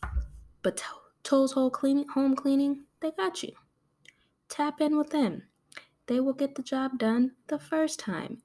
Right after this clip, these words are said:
and quickly and properly. Your stuff will be spick and span. Don't be like me.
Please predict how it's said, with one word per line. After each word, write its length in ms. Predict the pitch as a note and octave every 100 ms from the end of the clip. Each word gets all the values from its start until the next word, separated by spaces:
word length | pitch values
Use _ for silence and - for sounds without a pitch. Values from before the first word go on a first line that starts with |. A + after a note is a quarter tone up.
| _
and 220 | C#4 D4
quickly 720 | D4 - D#4+ - F3 E3 A3+ - - _ -
and 220 | D#4+ E4
properly. 800 | - E4+ F#4 F#4 B3 F#3 E3+ - _ _ -
Your 120 | D4
stuff 420 | - - G#3+ -
will 120 | A#3
be 200 | A3 A3
spick 420 | A3 - - G#3
and 160 | A3 A3+
span. 600 | A3+ - B3 B3+ G3+ - - - _
Don't 240 | D#4 F4 B3
be 100 | G3
like 240 | E3+ F3+
me. 360 | E3+ F3+ C#4